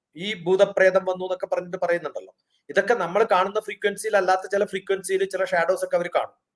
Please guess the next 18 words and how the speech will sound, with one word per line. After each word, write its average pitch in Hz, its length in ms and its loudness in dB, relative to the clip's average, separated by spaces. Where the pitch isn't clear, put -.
അത് 208 280 6
ആ 202 160 4
ഒരു 220 180 6
എനർജിയിലുള്ളത് 202 720 -2
കാണുന്നതാണ്. 180 440 -4
ആത്മാവിനെ 180 380 2
കാണാന്നൊക്കെ 190 460 2
പറഞ്ഞാൽ 202 220 -2
അത്തരത്തിലുള്ളൊരു, 190 680 -2
നമ്മൾ 220 400 2
അത് 185 120 4
എക്സ്ട്രാ 185 380 4
സെൻസറി 202 400 -2
പെർസെപ്ഷൻ 202 500 -2
എന്നൊക്കെ 202 220 -8
പറയുന്ന 196 580 0
പറയാം. 170 360 4
പക്ഷെ - 260 -12